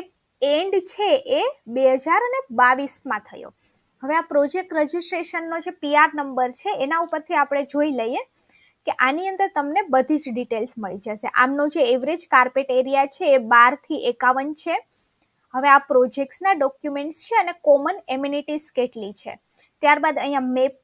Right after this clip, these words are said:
પણ મળી જશે અને આ જે ટેકનિકલ ડોક્યુમેન્ટ્સ છે એ પણ તમને આની અંદર મળી જશે. ટેકનિકલ ડોક્યુમેન્ટ્સ, ટેકનિકલ ડોક-, ડોક્યુમેન્ટ્સમાં બિલ્ડિંગનો ફ્લોર પ્લાન,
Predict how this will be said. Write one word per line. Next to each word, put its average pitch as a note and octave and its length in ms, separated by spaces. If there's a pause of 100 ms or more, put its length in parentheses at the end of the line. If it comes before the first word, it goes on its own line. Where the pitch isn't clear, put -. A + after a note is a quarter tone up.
પણ E4+ 200
મળી E4 300
જશે F4 320 (160)
અને C#4+ 160 (220)
આ C4+ 200
જે F#4 220 (100)
ટેકનિકલ F4+ 460
ડોક્યુમેન્ટ્સ C4 720
છે G#4 160 (100)
એ C#4+ 40
પણ D#4 320
તમને C4 200
આની A#3 320
અંદર D4 220
મળી A#3 340
જશે. G#3 240 (460)
ટેકનિકલ C4+ 560
ડોક્યુમેન્ટ્સ, C#4 720
ટેકનિકલ C#4+ 400
ડોક-, C4 340 (120)
ડોક્યુમેન્ટ્સમાં C4 1000
બિલ્ડિંગનો C#4 560
ફ્લોર C4 380
પ્લાન, C#4+ 440